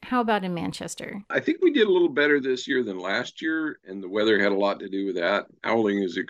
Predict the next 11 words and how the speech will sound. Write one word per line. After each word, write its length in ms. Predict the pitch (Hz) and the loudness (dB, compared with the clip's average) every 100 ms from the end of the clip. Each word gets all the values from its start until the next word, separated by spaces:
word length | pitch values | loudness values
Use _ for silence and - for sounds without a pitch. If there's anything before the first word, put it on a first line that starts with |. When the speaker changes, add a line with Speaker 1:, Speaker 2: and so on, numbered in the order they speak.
| - | -4
Speaker 2:
extremely 500 | - 143 127 104 95 | 0 2 4 4 2
unproductive 760 | 95 90 85 82 87 92 85 _ | 0 -2 -2 -2 -2 -4 -6 _
in 220 | 85 85 | -10 -10
the 60 | 82 | -10
rain 400 | 82 80 85 85 | -8 -4 -2 -2
and 260 | 78 71 76 | -4 -10 -4
wind. 440 | 107 95 82 85 - | 0 0 0 -6 -6
The 140 | 85 | -4
owls 320 | 87 110 107 | 0 2 2
can 160 | - 90 | 0 -2
hear 260 | 98 98 | 0 2